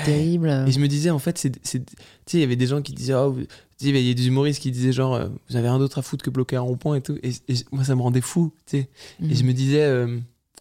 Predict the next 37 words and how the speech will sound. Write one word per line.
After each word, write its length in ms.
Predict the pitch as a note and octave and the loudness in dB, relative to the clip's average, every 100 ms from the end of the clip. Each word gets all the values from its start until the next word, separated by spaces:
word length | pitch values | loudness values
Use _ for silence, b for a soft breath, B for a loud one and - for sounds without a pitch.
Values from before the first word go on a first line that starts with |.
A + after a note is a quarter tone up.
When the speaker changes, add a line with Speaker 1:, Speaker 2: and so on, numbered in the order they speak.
| _ _ _ _ _ _ _ _ | _ _ _ _ _ _ _ _
Speaker 2:
mais, 380 | B2+ B2 C3 B2+ | -2 2 4 4
euh, 460 | B2 B2 B2 A#2+ A#2+ b b b | 2 2 2 0 -2 b b b
comment 300 | - F#3+ F3+ | -4 0 0
tu 120 | F#3 C#3 | -2 -4
peux 180 | D3+ | 0
en 80 | C#3+ | 2
vouloir 300 | C3 C3+ D3+ | 2 0 0
à 80 | C#3+ | 0
quelqu'un 300 | C3 B2+ C#3 | 0 0 0
de 40 | |
crier ? 400 | C3 - C#3+ D#3 | -2 0 2 2
Tu 80 | C#3+ | 0
sais, 80 | - | -2
c'est 120 | C#3+ | -2
des 120 | C3 | 2
gens 120 | C3 C#3+ | 2 0
qui 160 | C3+ | -4
crient. 320 | - - E3 C#3+ _ _ - | -4 0 0 -2 _ _ -6
Personne 260 | - A3+ | -2 0
n'a 80 | A3+ | 2
envie 140 | C#3 | 2
de 40 | C3 | 0
crier. 300 | - D3+ D#3 | 0 2 2
Si 100 | - | 0
tu 140 | - | -6
cries, 140 | - D3+ | -2 -2
c'est 80 | C3+ | 0
que 60 | |
t'as 80 | B2 | -2
pas 100 | A#2 | 0
le 60 | B2 | 0
choix, 220 | - G3 | 2 0
tu 100 | - | 0
vois. 140 | C3+ | -2
Comment 240 | C3+ E3 F#3 | 0 0 -2
tu 100 | D#3 | -4
peux 320 | - D#3+ F3+ | 2 2 2